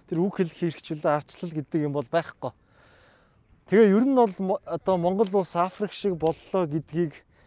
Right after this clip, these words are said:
би яг юу гэж одоо энэ чэнэс ингээд ойлгож ивнэ гэхлээр энэ яг уулан дээр ийм тусдаа ингээд нэг бүх дарга нар нь ажил хийдэг ийм ажлын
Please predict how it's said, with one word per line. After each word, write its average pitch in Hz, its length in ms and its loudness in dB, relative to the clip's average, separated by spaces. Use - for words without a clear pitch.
би 170 160 0
яг 185 160 4
юу 175 320 0
гэж - 320 -6
одоо 160 240 -4
энэ 156 80 -4
чэнэс 160 320 -4
ингээд 143 240 -2
ойлгож 156 400 0
ивнэ 147 320 -2
гэхлээр 180 400 -2
энэ 220 320 6
яг 190 160 6
уулан 190 320 4
дээр 165 320 4
ийм 151 160 0
тусдаа 156 480 0
ингээд 143 320 -4
нэг 135 160 -6
бүх 160 160 -6
дарга 147 240 -4
нар 156 160 -2
нь 147 240 -6
ажил 139 240 -2
хийдэг 147 400 -4
ийм 143 160 0
ажлын 139 640 -2